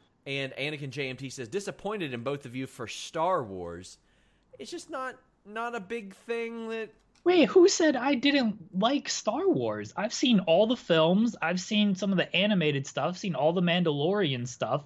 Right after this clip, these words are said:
Speaker 2: I like Star Wars. I'm not a super geek about it, but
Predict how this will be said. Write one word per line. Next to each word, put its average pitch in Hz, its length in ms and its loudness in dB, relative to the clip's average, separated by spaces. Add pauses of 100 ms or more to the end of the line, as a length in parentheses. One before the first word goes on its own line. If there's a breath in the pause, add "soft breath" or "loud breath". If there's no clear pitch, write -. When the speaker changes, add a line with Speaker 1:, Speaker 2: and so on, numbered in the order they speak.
(120)
Speaker 2:
I 220 240 0
like 196 400 2
Star 117 300 -4
Wars. 110 200 -6
I'm 151 80 0
not 196 160 2
a 131 40 0
super 180 300 -2
geek 147 380 0
about 113 340 0
it, 160 160 4
but 135 220 -2